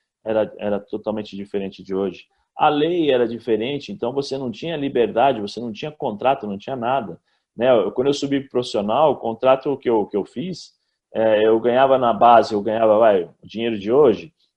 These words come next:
é, seria uns mil reais, é, eu subi pro profissional, eu passei a ganhar três mil e quinhentos,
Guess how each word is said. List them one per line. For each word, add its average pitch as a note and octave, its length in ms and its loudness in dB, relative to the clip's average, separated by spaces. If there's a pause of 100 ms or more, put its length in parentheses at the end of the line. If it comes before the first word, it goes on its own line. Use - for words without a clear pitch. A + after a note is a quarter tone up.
é, G2 260 0
seria A2+ 400 0
uns G#2 320 -4
mil B2 220 -2
reais, A2+ 600 -2 (420)
é, G#2 680 2
eu A2+ 140 2
subi C3 220 -6
pro C3 100 -8
profissional, C3 600 0
eu D#3 360 -2
passei C3 280 0
a C3+ 40 2
ganhar B2+ 300 -4
três B2 220 -2
mil B2+ 120 -8
e A#2 60 -8
quinhentos, G#2 540 -10